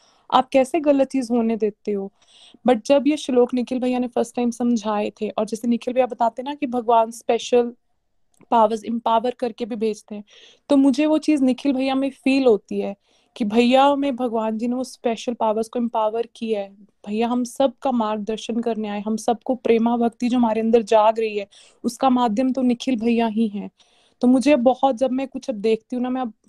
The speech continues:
कुछ भी बुरा होता है, मैं हमेशा हरे कृष्णा की माला ही करती हूँ, "प्रभु आप प्लीज हेल्प करो।" मुझे हमेशा ये दो श्लोक हमेशा मेरे माइंड में आके एकदम घूमते हैं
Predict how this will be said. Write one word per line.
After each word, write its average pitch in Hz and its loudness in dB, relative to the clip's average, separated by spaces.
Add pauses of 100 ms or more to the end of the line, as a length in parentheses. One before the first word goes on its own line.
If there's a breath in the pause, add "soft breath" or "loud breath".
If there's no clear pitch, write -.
कुछ - -6
भी 294 0
बुरा 240 2
होता 220 2
है, 226 -4
मैं 240 -4
हमेशा 247 -4
हरे 233 -2
कृष्णा 220 -6
की 220 -8
माला 214 -2
ही 214 -2
करती 208 -8
हूँ, 196 -6
"प्रभु 226 -2 (500 soft breath)
आप 233 0
प्लीज 247 -6
हेल्प 226 -6
करो।" 214 -8
मुझे 226 -6
हमेशा 240 -4
ये 254 -6
दो 220 -6
श्लोक 226 -4
हमेशा 233 -2
मेरे 240 -2
माइंड 208 -6
में 208 -6
आके 208 -6
एकदम 226 -4
घूमते 202 -4
हैं 190 -16